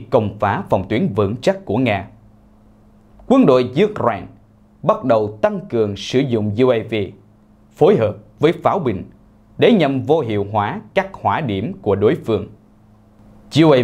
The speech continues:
V chỉ thị mục tiêu cho pháo binh Ukraine, chỉ cách các chiến hào kiên cố của Nga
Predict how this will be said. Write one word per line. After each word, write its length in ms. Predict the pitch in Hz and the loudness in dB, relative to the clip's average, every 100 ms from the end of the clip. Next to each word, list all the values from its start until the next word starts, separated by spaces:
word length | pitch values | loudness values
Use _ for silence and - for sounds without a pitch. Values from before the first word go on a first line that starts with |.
| 104 | 2
V 40 | 104 92 - - | 0 -2 -12 -8
chỉ 280 | - 170 - | 0 2 2
thị 160 | 123 113 | 0 2
mục 240 | 113 107 - | 2 0 0
tiêu 320 | 117 104 95 - | 2 0 -2 -4
cho 200 | 113 95 - | -2 -2 -2
pháo 180 | 110 285 | -2 -2
binh 280 | 127 95 - 120 190 | -2 -4 -8 -2 -2
Ukraine, 400 | 214 - 95 - - _ _ _ _ _ - - - - - | 0 -4 -4 -6 -20 _ _ _ _ _ -20 -20 -20 -20 -2
chỉ 180 | 131 139 | 2 2
cách 200 | - - - - | 0 -2 -8 -4
các 160 | - 208 | -2 -2
chiến 240 | - 247 214 | 0 2 2
hào 360 | 117 104 104 - | 0 -2 -4 0
kiên 240 | 185 175 165 | 0 0 -2
cố 220 | 165 240 | 0 0
của 200 | - 117 | -2 -2
Nga 340 | 131 110 98 | 0 -4 -4